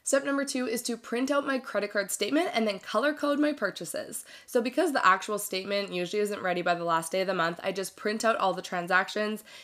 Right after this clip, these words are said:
It looks a little messy, but for the purpose of that, the, this activity, it doesn't really matter. If I was you, I would also print out my debit statement if it makes sense, but I use my credit card for everything, so normally I don't need to print out the debit statement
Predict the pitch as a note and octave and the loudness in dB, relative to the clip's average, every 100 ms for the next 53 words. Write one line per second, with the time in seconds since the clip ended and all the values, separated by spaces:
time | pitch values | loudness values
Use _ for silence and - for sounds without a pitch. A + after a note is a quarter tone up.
0 | - G#3+ B3+ D4+ C#4+ B3 A#3+ G#3+ G#3 A3 | -2 2 4 4 2 4 2 2 0 -2
1 | F#3+ - F#3+ F3 C4 C#4 B3+ A3+ A3 - | -2 0 -4 -2 -4 -2 0 0 -2 -6
2 | G3+ G#3 G#3 - A#3 G4+ C#4+ C#4+ E4+ F4 | -2 -2 -2 2 2 4 2 4 2 4
3 | C4+ A3+ A3 A#3 - F#3 F3+ E3 C#3+ F#3+ | 2 2 0 0 -2 0 0 0 0 0
4 | C#4 F4+ - - - _ - G#3+ A3 A3+ | 0 -4 -14 -20 -20 _ -2 4 6 6
5 | G#3+ A#3 - G3+ G3 G3 G#3 G3+ G#3 G3+ | 2 0 2 4 2 0 -2 -4 -4 -2
6 | F#3+ F#3 E3 G#3+ C#4 C#4 - B3+ A#3+ A#3+ | 0 0 0 0 0 0 -2 0 0 -2
7 | - - - F3 E3 - C4 C4+ C4 G3+ | -4 -8 -6 -4 -4 0 2 2 0 2
8 | A3 - G3 G3+ A3 A3+ A3+ F#3+ F#3 G3 | 2 4 0 0 -2 -2 -2 -2 -2 -2
9 | F3+ - - F3+ A3 A#3 A#3+ B3+ C4 A#3+ | -2 -2 0 2 2 2 0 0 0 2
10 | G3 F#3 F3 F3 F#3 - E3+ E3 D#3+ E3 | 0 0 -2 -2 -2 -2 0 -2 -2 -6
11 | E3 - E3 - D#3+ - D3 C#3 - - | -8 -10 -10 -6 -6 -4 -4 -4 -10 -8
12 | D3+ B2+ | -8 -8